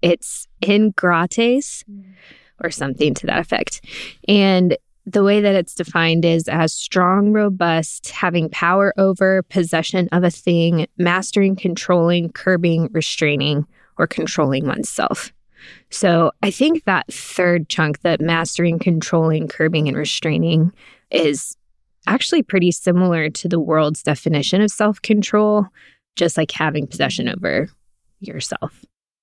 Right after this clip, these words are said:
Speaker 2: And it's interesting because, and we can talk more about this later on, but it's like this self-control, even the name, there's, like, almost this irony in it because it's like, we know that we can't really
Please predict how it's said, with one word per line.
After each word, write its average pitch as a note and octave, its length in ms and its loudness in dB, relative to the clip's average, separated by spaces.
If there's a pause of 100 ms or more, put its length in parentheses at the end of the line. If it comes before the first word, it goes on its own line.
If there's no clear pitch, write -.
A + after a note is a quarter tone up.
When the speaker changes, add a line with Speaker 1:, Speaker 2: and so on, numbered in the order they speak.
(160)
Speaker 2:
And C4 120 4
it's C4+ 160 2
interesting A#3+ 560 2
because, G3+ 720 0 (540)
and G#3+ 120 4
we G3+ 100 4
can G#3 140 2
talk G3+ 240 -2
more F3+ 160 2
about E3+ 220 2
this - 240 -2
later E3+ 260 2
on, E3+ 320 2
but F3 320 2 (520)
it's A3 240 2
like F3+ 260 2
this F#3+ 220 2
self-control, G#3 1120 2
even A3+ 200 2
the G3+ 120 2
name, F#3 180 2
there's, F3+ 240 2
like, F3 200 0
almost G#3+ 320 0
this C4+ 200 0
irony F3+ 460 2
in B3+ 100 2
it C4+ 160 0
because A3 240 0
it's G#3 160 0
like, G3 180 0
we G3+ 320 2
know E3+ 600 2
that F3+ 160 0
we G3 100 -2
can't G3 420 0
really E3+ 640 2